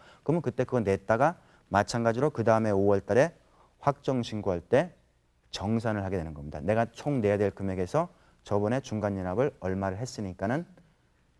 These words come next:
요번에는 차액만 납부를 하면 되겠죠. 그래서 여러분들이 사업자들이 알아야 될 세금이 여러 가지가 있겠지만 특별히 소득세하고 부가가치세는 내가 언제 어떻게 납부한다는 것 정도는 여러분들이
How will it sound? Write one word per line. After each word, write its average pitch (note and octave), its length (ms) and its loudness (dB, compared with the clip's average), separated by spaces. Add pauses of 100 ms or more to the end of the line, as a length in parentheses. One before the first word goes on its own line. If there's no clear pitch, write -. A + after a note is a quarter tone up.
(180)
요번에는 G2+ 400 0 (100)
차액만 C#3 580 -2 (140)
납부를 F#2 380 -4
하면 F#2+ 160 -8
되겠죠. D#2 420 -12 (320)
그래서 C3 200 4
여러분들이 C3 560 4 (320)
사업자들이 D3+ 680 6
알아야 A#2+ 320 6
될 B2 180 4
세금이 C3+ 460 0
여러 G#2 140 2
가지가 C#3+ 240 6
있겠지만 A#2 420 0
특별히 E3 480 4 (220)
소득세하고 C3 1120 2
부가가치세는 C3+ 680 0 (300)
내가 B2 320 6
언제 B2 580 4
어떻게 C#3 480 -2
납부한다는 G2+ 760 -2
것 F#2 160 -8
정도는 F#2+ 480 -4
여러분들이 A2 440 0